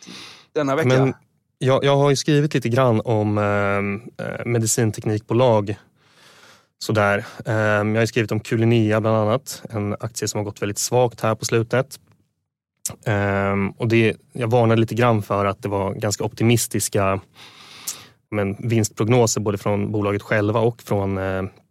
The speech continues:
Speaker 2: från analyshusen. Det, ja, nedgången här kulminerade lite grann när, eh, Thermo Fisher, som är deras distributör, sa upp avtalet med, med bolaget. Och det framgår inte riktigt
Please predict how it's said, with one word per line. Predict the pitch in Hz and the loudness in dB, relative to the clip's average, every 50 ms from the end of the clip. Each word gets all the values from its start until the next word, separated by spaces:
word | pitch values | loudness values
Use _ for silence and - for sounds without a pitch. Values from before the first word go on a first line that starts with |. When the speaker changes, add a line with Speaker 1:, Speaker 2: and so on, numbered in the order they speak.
| _ _ _ _ _ _ _ _ - | _ _ _ _ _ _ _ _ -10
Speaker 2:
från | - 127 | -6 -4
analyshusen. | 120 107 104 104 107 101 95 - - - 101 95 - - 98 98 98 98 _ - - - - - - - _ _ | -2 0 2 2 2 0 -2 -4 -4 -6 -4 -2 -2 -2 -2 -4 -4 -6 _ -16 -20 -20 -20 -20 -20 -20 _ _
Det, | - 110 110 110 104 104 104 104 104 101 101 98 101 - - - - - - - - - - - - - - | -2 0 2 2 2 2 2 2 2 0 0 -2 -4 -6 -12 -18 -20 -20 -20 -20 -20 -20 -20 -20 -18 -10 -4
ja, | - 120 104 98 - - - 120 - 104 - - - | -2 -2 -2 -2 -4 -4 -4 -4 -4 -4 -8 -8 -4
nedgången | - 131 127 120 113 113 131 131 123 113 110 104 | 0 2 4 4 4 4 4 4 4 4 4 2
här | 101 | 0
kulminerade | 95 - 113 104 107 113 113 113 107 101 98 | -2 -2 -2 0 2 2 4 4 2 2 0
lite | 98 - 101 | -4 -4 -4
grann | 95 95 92 95 | -4 -4 -4 -4
när, | 95 95 95 92 92 | -2 -2 -2 -2 -2
eh, | 95 92 95 95 95 92 - _ _ _ _ - | -2 -2 -2 -4 -4 -6 -10 _ _ _ _ -2
Thermo | 120 107 104 104 95 | 0 2 2 0 0
Fisher, | - 113 101 - - - 98 92 92 | -2 -2 -4 -4 -2 -2 -2 -2 -2
som | 90 - 101 92 | -2 -4 -4 -4
är | 92 92 | -4 -2
deras | 95 95 92 92 | -2 -4 -4 -4
distributör, | - 107 101 - - 101 104 - - 113 101 92 | -4 -6 -6 -6 -4 -6 -4 -2 0 0 0 0
sa | - - - | -2 -2 -2
upp | 127 113 - - - | -2 -2 -2 -2 -2
avtalet | 107 101 98 - - 117 110 104 95 - - | -2 -2 -2 -2 0 0 0 0 -2 -4 -6
med, | 95 98 98 101 - | -6 -6 -6 -6 -6
med | - 113 101 | -6 -4 -2
bolaget. | 104 107 101 104 104 98 98 101 - - - - - - - - - - - - _ _ | -2 -2 0 0 -2 -2 -4 -6 -10 -14 -20 -20 -20 -20 -20 -20 -20 -20 -20 -20 _ _
Och | - - | -6 -2
det | 110 104 101 98 - - | 0 0 0 0 -2 -4
framgår | - - 123 113 110 107 117 120 | -2 2 2 4 4 4 4 4
inte | 117 104 - 110 | 4 2 2 0
riktigt | 101 98 - 101 95 - - - - - | -2 -2 -2 -6 -6 -6 -8 -14 -14 -14